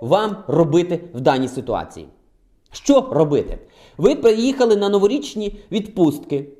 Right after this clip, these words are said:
які дають скрізь всім людям по всьому світу.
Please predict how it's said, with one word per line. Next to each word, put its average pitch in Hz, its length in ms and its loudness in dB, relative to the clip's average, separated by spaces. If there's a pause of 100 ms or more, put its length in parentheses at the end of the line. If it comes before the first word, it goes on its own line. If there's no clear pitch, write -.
(120)
які 151 300 -2
дають 220 420 0
скрізь 233 520 -4
всім 214 520 -6
людям 190 480 0
по 156 60 -2
всьому 247 300 0
світу. 127 440 -10